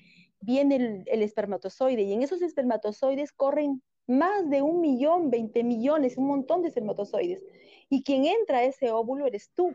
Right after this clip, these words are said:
Cuando yo entendí esa parte y dije, "Wow, yo soy ganadora". Entonces, si desde ahí soy ganadora,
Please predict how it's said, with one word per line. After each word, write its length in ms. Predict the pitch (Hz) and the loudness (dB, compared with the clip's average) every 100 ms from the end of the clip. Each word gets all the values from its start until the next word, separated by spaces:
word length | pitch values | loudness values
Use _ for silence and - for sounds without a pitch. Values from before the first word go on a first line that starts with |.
| - | -2
Cuando 240 | 247 233 | 0 0
yo 140 | 240 311 | 0 -2
entendí 460 | 359 359 302 285 | -2 -2 -2 -2
esa 260 | 311 311 254 | -4 -6 -8
parte 340 | - 269 269 | -4 -4 -4
y 60 | 254 | -8
dije, 220 | 254 - | -6 -6
"Wow, 340 | 214 240 262 202 | -2 -2 -2 -2
yo 140 | 247 | -4
soy 180 | 294 269 | -4 -6
ganadora". 580 | 277 214 190 240 180 - | -6 -4 -2 0 -2 -4
Entonces, 440 | 214 240 349 370 370 | -4 -2 -2 -2 0
si 100 | 269 | 2
desde 300 | 240 233 233 | 2 2 0
ahí 240 | 269 359 | 2 0
soy 200 | 359 339 | -2 -6
ganadora, 560 | 285 247 202 220 269 | -4 -6 -6 -4 -4